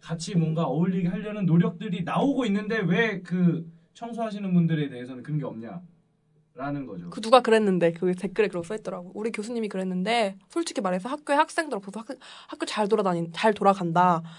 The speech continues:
Speaker 2: 교수는 자기 교수 연구를 할 거고 학교는 학교대로 계속 돌아갈 건데 너네 그거 아냐?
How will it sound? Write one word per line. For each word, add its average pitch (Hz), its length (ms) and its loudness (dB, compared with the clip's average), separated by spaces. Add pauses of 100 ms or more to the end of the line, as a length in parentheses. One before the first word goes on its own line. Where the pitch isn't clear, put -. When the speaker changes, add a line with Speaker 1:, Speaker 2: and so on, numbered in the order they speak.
(200)
Speaker 2:
교수는 320 440 2
자기 254 200 -4
교수 240 240 -2
연구를 220 320 0
할 330 140 2
거고 226 640 4 (120)
학교는 339 540 2
학교대로 381 340 0
계속 240 140 -10
돌아갈 214 260 -2
건데 220 420 0
너네 202 180 0
그거 202 200 0
아냐? 208 240 0